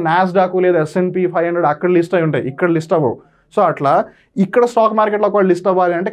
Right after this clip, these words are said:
ఖచ్చితంగా ఆ కంపెనీ ఇక్కడ ఉండి ఉండాలి. So అందుకని వీళ్ళందరూ మళ్ళీ తిరిగి వస్తున్నారు. దానికి గల రీజన్స్ ఇవి. Again ఇవన్నీ ఉన్నా సరే మేజర్గా ఏంటిది? వాళ్ళ యొక్క స్టాక్ మార్కెట్లో ఐపీఓ లాంచ్ చేయడానికైనా, లేదు ఇండియన్ ఎకానమిక్ గ్రోత్ని చూసైనా సరే, ఈ రెండు కారణాలని చెప్పొచ్చు.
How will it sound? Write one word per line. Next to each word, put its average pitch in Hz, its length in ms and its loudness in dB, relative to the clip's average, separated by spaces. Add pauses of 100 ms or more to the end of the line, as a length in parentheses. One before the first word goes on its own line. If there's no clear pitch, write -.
ఖచ్చితంగా 202 400 -2
ఆ 180 120 -2
కంపెనీ 202 300 -2
ఇక్కడ 185 240 2
ఉండి 190 220 0
ఉండాలి. 170 280 2 (340)
So - 120 -2
అందుకని 196 380 -2
వీళ్ళందరూ 190 320 2
మళ్ళీ 185 220 2
తిరిగి 180 180 2
వస్తున్నారు. 170 340 0 (400)
దానికి 190 280 2
గల 208 100 4 (160)
రీజన్స్ 202 400 2
ఇవి. 247 120 0 (380)
Again 180 200 4 (100)
ఇవన్నీ 160 340 0
ఉన్నా 175 200 0
సరే 190 180 -4
మేజర్గా 190 360 2
ఏంటిది? 185 240 -4 (460)
వాళ్ళ 165 180 4
యొక్క 175 220 -2
స్టాక్ 156 280 0
మార్కెట్లో 165 340 2
ఐపీఓ 165 320 2
లాంచ్ 156 220 0
చేయడానికైనా, 151 500 -2 (640)
లేదు 185 200 4 (500)
ఇండియన్ 240 260 2
ఎకానమిక్ 160 400 2 (120)
గ్రోత్ని 156 360 0
చూసైనా 139 400 -4
సరే, 127 200 -4
ఈ - 80 -4
రెండు 143 200 -2
కారణాలని 135 440 0
చెప్పొచ్చు. 117 300 -8